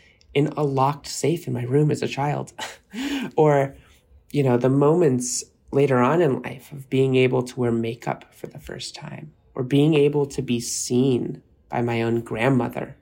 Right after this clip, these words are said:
for the first time, or being able to have the right pronouns being used.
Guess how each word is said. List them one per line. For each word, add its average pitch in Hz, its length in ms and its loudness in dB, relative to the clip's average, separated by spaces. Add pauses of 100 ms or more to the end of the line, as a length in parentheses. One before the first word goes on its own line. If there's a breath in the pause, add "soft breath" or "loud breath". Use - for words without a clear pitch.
for - 120 -8
the 135 100 -8
first - 320 -8
time, - 420 -8 (440 loud breath)
or 131 100 4
being 147 320 6
able 135 300 4
to 123 180 -4
have 120 160 0
the 123 80 -2
right 117 320 -4
pronouns 123 520 0
being 117 260 -2
used. 123 560 0